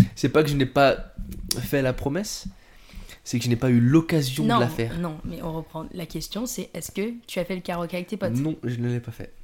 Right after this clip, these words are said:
Speaker 2: Voilà. Donc, as-tu trahi la promesse ?
Speaker 1: J'y, puis j'y retournerai en Angleterre voir mes potes. J'ai pas dit que ce serait à ce moment-là, tu vois, je dis que je le ferais.
Speaker 2: Hop là. <laughs> Je le jette.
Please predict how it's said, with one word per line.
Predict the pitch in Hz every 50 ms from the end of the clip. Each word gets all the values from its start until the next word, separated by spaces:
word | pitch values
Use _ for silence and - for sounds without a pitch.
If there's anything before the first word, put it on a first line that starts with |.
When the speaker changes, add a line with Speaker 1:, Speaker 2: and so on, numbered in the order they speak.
| -
Speaker 2:
Voilà. | - 170 165 160 160 - - - - - - - - - -
Donc, | 175 175 -
as-tu | 180 175 170 - 185
trahi | 175 - - 175 175
la | 175 165
promesse ? | - - 175 185 226 285 - - - - - - - - - - - - - _ _ _ _ _ _ - - - - _ _ -
Speaker 1:
J'y, | - 104 107 104 107 104 101
puis | - - 104
j'y | 101 - 104
retournerai | 104 107 101 - 175 - 349
en | 349 320
Angleterre | 269 220 202 202 208 - - 208
voir | 190 175 170
mes | 165 165
potes. | 165 - 180 - - - - - - _ _ _ _ _ _ _ - - - - - - - - - - - - _ _ _ _ _ _ _ _ _ _ _ _ _ _ -
J'ai | 117 117 113
pas | - 110
dit | 123 135
que | 135
ce | - 113
serait | - - 110
à | 110
ce | - -
moment-là, | 113 117 147 156 -
tu | -
vois, | -
je | - -
dis | - 113
que | 107
je | 101
le | 104
ferais. | 110 - 120 - 160 156 _ - - _ - - _ _ _ _ _ _ _ _ _ _ _ -
Speaker 2:
Hop | 190 185 -
là. | - 175 170 170 - _ _ _ -
<laughs> | - - - - - - - - - - - - - - - - - - _ -
Je | - - 196
le | 190 175 185 190
jette. | 180 180 175 175 170 175 - - -